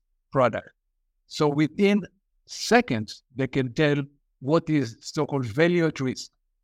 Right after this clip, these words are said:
How many more product we cannot supply to which customers. We can also know that immediately what parts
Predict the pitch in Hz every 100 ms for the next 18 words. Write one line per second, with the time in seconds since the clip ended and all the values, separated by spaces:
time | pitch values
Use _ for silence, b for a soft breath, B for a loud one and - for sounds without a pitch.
0 | _ - 160 196 190 190 180 170 151 165
1 | 170 160 _ _ _ _ _ _ _ -
2 | 170 143 131 135 123 139 151 139 143 117
3 | 139 135 135 123 127 - 123 101 - 104
4 | 120 117 - _ _ 127 147 - 208 -
5 | 160 139 143 143 135 127 127 147 131 170
6 | 175 156 123 127 127 _ _ _ 120 135
7 | 165 - 151 147 139